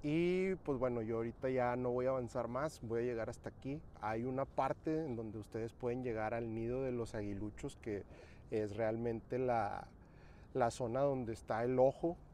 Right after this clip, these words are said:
que, que todos le llaman así. Pero para llegar ahí, pues sí ya necesitas traer un arnés, traer, este, tu equipo de, de escalada y de rapel. Esa zona está muy bonita.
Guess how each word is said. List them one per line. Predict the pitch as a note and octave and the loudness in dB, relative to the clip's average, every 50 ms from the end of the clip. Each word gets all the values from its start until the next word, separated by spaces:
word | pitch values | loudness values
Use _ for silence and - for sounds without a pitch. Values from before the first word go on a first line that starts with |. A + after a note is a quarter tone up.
| - - | -12 -6
que, | B2+ G#2+ G2 - - | -6 -6 -6 -6 -8
que | - A2+ | -12 -10
todos | - A#2+ A#2+ A#2+ A#2 - - - - - | -6 -4 -4 -4 -4 -6 -8 -10 -6 -4
le | A#2+ A2+ A2 | -2 -2 0
llaman | A#2 A2+ A#2 B2+ B2 A#2+ | 0 0 0 -2 -2 -4
así. | G#2 - B2 C#3+ - - - - - - - - - - - - - - - - - - - - - - - | -4 -6 -6 -8 -8 -10 -14 -14 -12 -12 -12 -14 -14 -14 -14 -14 -14 -14 -14 -16 -16 -16 -16 -16 -16 2 8
Pero | D#3+ D3+ D#3+ E3 E3 F3+ F3+ | 10 12 12 12 10 10 6
para | E3 - F3 D3+ C#3 | 6 6 6 6 6
llegar | B2 B2+ B2 A#2+ A#2+ B2 | 6 4 4 4 6 6
ahí, | C3 C3 C3+ C#3+ | 6 4 4 2
pues | - - C3+ A#2+ - | 0 0 -2 -2 -2
sí | A#2+ G#2 | -2 0
ya | B2 B2+ | 0 2
necesitas | B2+ B2+ A2+ B2 A2+ - A2 - - C3 A#2+ - | 0 0 -2 -4 -6 -6 -6 -4 -4 -4 -4 -2
traer | - - A2 G#2+ G#2+ G#2+ | -2 -2 0 0 0 0
un | A2+ A2+ | 0 0
arnés, | A2 G#2+ A2 A2 B2 C3+ C#3+ C#3+ C#3+ C#3 - - - - | 0 0 0 2 4 4 4 4 2 0 -2 -6 -8 -4
traer, | B2 A2+ G#2 G2+ G2 G2 G2+ G3 G#2+ A2 G#2 F#2+ F2+ - - - - - - - - - | -2 0 0 0 0 -2 -2 -2 -2 -2 -2 -2 -4 -6 -8 -10 -12 -14 -14 -12 -12 -10
este, | A2 G#2 - - - - - F#2+ F#2+ F#2+ - | -10 -10 -10 -10 -10 -8 -8 -6 -8 -6 -4
tu | - | -4
equipo | A2 G2 - - A#2 G#2+ - - B2+ B2 | -4 -4 -4 -6 -6 -6 -4 -2 0 2
de, | B2 A#2 G#2+ G2+ G2+ G2+ - - - A2+ | 2 2 0 0 -4 -6 -10 -10 -10 -6
de | G#2+ A2 | -6 -6
escalada | G2+ - - - G#2+ G2+ G#2+ B2+ C3 C3+ C3+ C3+ C3 | -6 -6 -4 -4 -2 0 2 2 4 4 4 4 4
y | B2+ A2+ | 2 0
de | A2+ | 0
rapel. | - - F#2 - - - C3+ D3+ E3+ - - - - - - - - - - - - - | -2 -2 -4 -4 -2 0 0 0 0 -4 -8 -16 -18 -18 -18 -18 -18 -18 -18 -18 -10 -6
Esa | - A#2+ A2+ C#3+ | -4 -2 0 0
zona | A#2+ C#3 C3 C3+ | 2 2 2 2
está | C3+ - - B2+ | 0 0 0 2
muy | C3 C3 C3+ | 2 4 4
bonita. | B2+ B2 B2 C#3+ - - - F#3 | 4 4 4 2 2 4 2 2